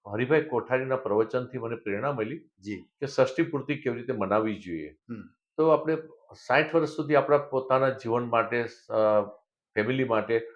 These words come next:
Speaker 2: બરાબર.
Speaker 1: આપણે અર્નિંગ કર્યું, જે પણ કર્યું છે
Speaker 2: જી,
Speaker 1: કાર્ય.
Speaker 2: જી.
Speaker 1: હવે સમાજ માટે કંઈક કરવું જોઈએ.
Speaker 2: હમ.
Speaker 1: તો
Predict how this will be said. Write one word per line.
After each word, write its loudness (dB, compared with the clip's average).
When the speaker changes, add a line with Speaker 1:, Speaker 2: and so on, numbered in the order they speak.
Speaker 2:
બરાબર. -4
Speaker 1:
આપણે -2
અર્નિંગ 0
કર્યું, -2
જે 2
પણ 2
કર્યું 0
છે -10
Speaker 2:
જી, -14
Speaker 1:
કાર્ય. -6
Speaker 2:
જી. -18
Speaker 1:
હવે 2
સમાજ 8
માટે 4
કંઈક -2
કરવું -2
જોઈએ. -10
Speaker 2:
હમ. -18
Speaker 1:
તો 6